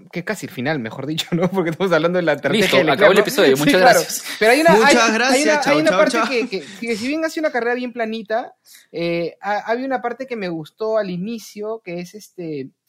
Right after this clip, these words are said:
Speaker 1: esta batalla que se hace entre Piastri y Russell. Me gustó.
Speaker 3: Bien.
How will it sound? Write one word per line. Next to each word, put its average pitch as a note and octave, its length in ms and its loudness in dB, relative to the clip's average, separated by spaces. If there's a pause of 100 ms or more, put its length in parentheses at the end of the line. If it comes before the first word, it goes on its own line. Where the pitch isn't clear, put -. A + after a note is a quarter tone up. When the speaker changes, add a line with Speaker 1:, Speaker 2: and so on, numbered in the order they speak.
(200)
Speaker 1:
esta F3+ 200 -4
batalla G3 380 0
que G3 120 -12
se E3 180 -10
hace E3+ 240 -6
entre F3 340 -10 (140)
Piastri F3 500 -6
y C#3+ 60 -4
Russell. C3+ 420 -6 (640)
Me E3 180 -2
gustó. D#3+ 460 0
Speaker 3:
Bien. D3 320 -2